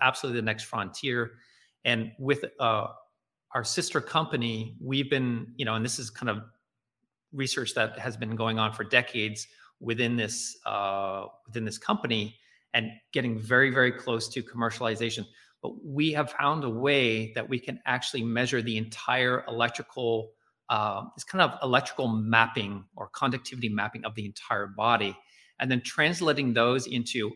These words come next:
an understanding in the more classical sense or conventional sense, like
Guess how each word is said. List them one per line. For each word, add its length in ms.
an 160
understanding 760
in 140
the 60
more 280
classical 560
sense 320
or 60
conventional 480
sense, 280
like 140